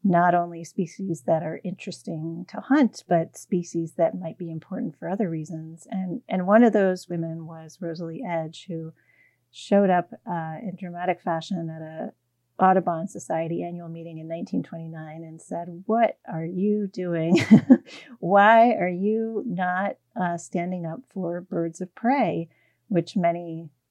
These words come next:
sportsmen at the time considered pests. Even the bald eagle was considered kind of a, you know, yes, it's our national bird, but it's, it's also a bird that, that, you know, is a scavenger and, and perhaps, you know, eats people's chickens. We don't really like it. We don't,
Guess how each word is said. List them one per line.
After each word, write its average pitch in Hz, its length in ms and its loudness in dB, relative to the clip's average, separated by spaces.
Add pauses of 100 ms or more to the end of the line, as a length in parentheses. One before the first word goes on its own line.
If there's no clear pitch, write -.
(120)
sportsmen - 540 -2
at 165 80 -8
the 170 80 -12
time 165 340 -4
considered 160 480 -8
pests. - 580 -6
Even 170 460 2
the 175 80 -8
bald 160 240 -4
eagle 170 360 -4
was 160 160 -10
considered 160 580 -8
kind 156 140 -10
of 156 80 -14
a, 156 160 -10 (420)
you 185 180 -6
know, 214 160 -8
yes, 196 320 4
it's - 120 -16
our 175 80 -6
national 165 380 -10
bird, 170 300 -2
but 160 120 -4
it's, - 420 -16
it's - 220 -6
also 170 220 -6
a 156 140 -10
bird 156 380 -14
that, 165 180 -8 (240)
that, 147 200 -10 (260)
you 165 100 -8
know, 156 140 -10
is - 80 -16
a 185 60 -12
scavenger 180 840 -2
and, 202 380 -12
and 156 360 -16 (120)
perhaps, 165 500 -12
you 185 80 -12
know, - 180 -14
eats 175 200 -10
people's - 340 -14
chickens. 196 400 -4
We 175 100 -2
don't 170 160 -6
really 151 280 -10
like - 340 -14
it. - 140 -12
We 156 100 -14
don't, 151 240 -12